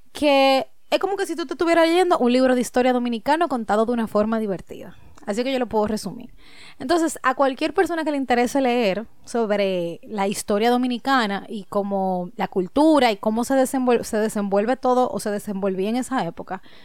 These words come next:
léanse este libro. Porque es que yo no tengo palabras para <laughs> expresarle, literal, cómo,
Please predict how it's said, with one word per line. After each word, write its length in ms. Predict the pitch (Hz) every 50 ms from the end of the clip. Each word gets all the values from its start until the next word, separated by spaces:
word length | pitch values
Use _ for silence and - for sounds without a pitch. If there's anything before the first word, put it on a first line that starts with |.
| - - - -
léanse 360 | - 196 202 208 208 190 - 202
este 160 | - 170 170
libro. 240 | 165 165 165 185 190
Porque 160 | 226 220 240
es 40 | 233
que 120 | 311 294
yo 80 | 285 277
no 120 | 277 269
tengo 240 | 277 262 254 262 247
palabras 600 | - 254 240 226 208 190 180 175 175 190 196 247 196
para 200 | - 233 226 226
<laughs> 20 | 233
expresarle, 800 | - - - 247 240 220 - - 302 302 269 269 247 220 220 208
literal, 440 | 208 220 202 254 254 240 220 214 214
cómo, 420 | - - 247 240 262 285 269 254